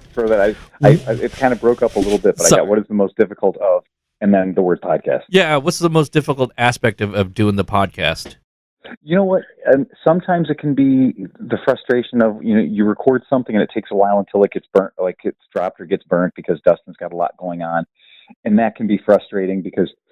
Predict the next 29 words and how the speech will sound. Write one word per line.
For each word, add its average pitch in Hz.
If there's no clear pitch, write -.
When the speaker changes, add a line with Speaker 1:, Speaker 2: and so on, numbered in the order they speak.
Speaker 1:
you 110
wanna 113
put -
something 101
out 92
that's -
like, 85
you 117
have 113
a -
timely 104
topic 92
or 87
a 87
timely 95
conversation 90
and 90
you're 80
very 90
excited 87
about 92
it. -
Speaker 2:
Yeah. 110
Speaker 1:
And 104
then 104
you're 98
like, 90
"Okay, 123
great. 135